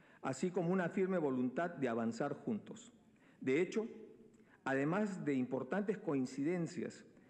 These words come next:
en los espacios multilaterales a los que pertenecemos, como son las Naciones Unidas, la Organización de Estados Americanos, participamos activamente en los más dinámicos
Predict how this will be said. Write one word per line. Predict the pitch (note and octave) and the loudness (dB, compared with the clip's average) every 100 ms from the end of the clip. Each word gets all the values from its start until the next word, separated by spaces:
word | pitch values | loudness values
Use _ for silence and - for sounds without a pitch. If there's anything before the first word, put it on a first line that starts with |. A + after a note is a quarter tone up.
| - - | -20 -4
en | C#3 | 0
los | C3+ C3+ | 2 2
espacios | A#2+ - F3+ F#3+ | -2 -2 0 2
multilaterales | D3+ B2+ B2 A#2+ A#2 B2 D#3 D#3+ D#3+ | 2 2 2 0 2 2 4 2 0
a | - | 0
los | A#2+ | 0
que | - | 0
pertenecemos, | A#2 A2 A#2 A2 A2 E3+ B2+ G#2 - - - - - | -2 -2 2 2 2 2 0 -4 -10 -20 -20 -20 -6
como | A#2+ A2+ | 0 0
son | A#2 D3 | 2 2
las | C3 | 2
Naciones | A#2 - C3 B2 A#2 | -2 -2 -2 -2 -2
Unidas, | B2+ D3+ - - - - - - - - _ | 0 0 -4 -10 -20 -20 -20 -20 -20 -20 _
la | - | -4
Organización | A#2+ B2 B2+ B2 B2 D3+ | -2 0 0 0 0 0
de | C#3 | 0
Estados | - - C#3+ C3+ | -2 -2 0 0
Americanos, | A#2+ A2+ A2 C#3 D3 G#2 - - - - - - - _ | -2 -2 -4 -2 -2 -2 -8 -16 -20 -20 -20 -20 -20 _
participamos | D3+ C3+ D3 C#3 C#3+ F3+ F3+ D3+ | -2 0 0 0 0 0 2 0
activamente | - E3 C3+ D3 E3 D#3+ E3+ F3+ - - - - | -2 0 2 2 0 0 -2 -4 -12 -20 -20 -6
en | C#3 | 0
los | C#3 C3+ | 0 2
más | E3 F#3+ | 0 0
dinámicos | D#3+ D3 E3 C3 G#2+ A#2 - | 0 0 0 0 -2 -8 -12